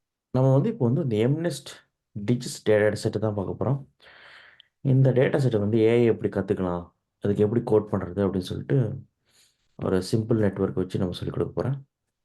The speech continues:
எம்நெஸ்ட் டேட்டாபேஸ்னா இந்த மாதிரி சிம்பிள் ஹேண்ட் ரிட்டன், அ, டிஜிட்ஸ். இந்த டிஜிட்ஸ் ஒன் to நைன் வரைக்கும் என்ன டிஜிட்ஸ் கண்டுபிடிக்கிறோம். இந்த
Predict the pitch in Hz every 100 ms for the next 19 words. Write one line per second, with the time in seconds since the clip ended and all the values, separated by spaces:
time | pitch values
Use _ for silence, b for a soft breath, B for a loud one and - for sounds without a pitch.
0 | _ _ - 139 185 185 - 123 123 113
1 | 117 - 190 123 120 120 127 120 120 107
2 | 107 113 113 110 113 113 107 101 92 90
3 | 87 87 101 175 - - - _ B B
4 | B - 156 143 131 127 139 139 123 120
5 | 123 - _ 135 127 123 113 104 107 113
6 | 107 101 135 143 139 _ _ _ - 104
7 | 101 98 101 98 85 90 98 165 - b
8 | b b b - 143